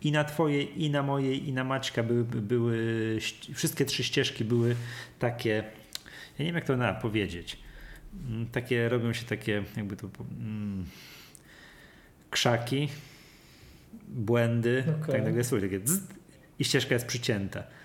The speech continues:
Speaker 1: Co powoduje, że jak synchronizu-, synchronizujesz ścieżki na początku i przewiniesz te, te trzy godziny, bo ponad trzy godziny trwał ostatni odcinek,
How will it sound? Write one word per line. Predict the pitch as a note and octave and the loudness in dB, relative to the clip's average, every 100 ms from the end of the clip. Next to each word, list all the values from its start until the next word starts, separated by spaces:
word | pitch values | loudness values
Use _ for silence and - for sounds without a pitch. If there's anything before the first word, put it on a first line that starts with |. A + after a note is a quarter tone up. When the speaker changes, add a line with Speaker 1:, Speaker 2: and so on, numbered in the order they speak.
| - - - - | -20 -20 -20 -4
Speaker 1:
Co | C3+ | 0
powoduje, | A#2+ A#2+ C3 D#3+ D3+ | 0 0 2 2 4
że | C3+ | 2
jak | |
synchronizu-, | - - C3 B2+ C3 D3 C#3+ | 2 2 2 2 0 0 -2
synchronizujesz | - D3 A#2+ C#3 B2+ D3+ C#3+ | 0 0 2 2 2 2 0
ścieżki | - - C3+ - | 0 0 0 0
na | B2+ | -2
początku | A#2+ B2 B2+ A#2 A#2+ D#3+ A3 - - | 0 2 2 2 2 0 0 -4 -10
i | B2 | -8
przewiniesz | - C3 D#3 C#3+ | 2 2 2 0
te, | C3 | 0
te | B2 | -2
trzy | A#2+ - B2+ | 0 -2 4
godziny, | B2 B2 G2+ | 4 4 0
bo | G2+ | 0
ponad | B2 G#2+ | 0 0
trzy | - G#2 | -2 -2
godziny | G#2 A2 G#2+ | 0 0 -2
trwał | - G#2+ | 0 -2
ostatni | G2+ A2+ G#2+ | 0 -2 -2
odcinek, | G2+ - G2+ A#2 F3 | -6 -6 -2 0 -2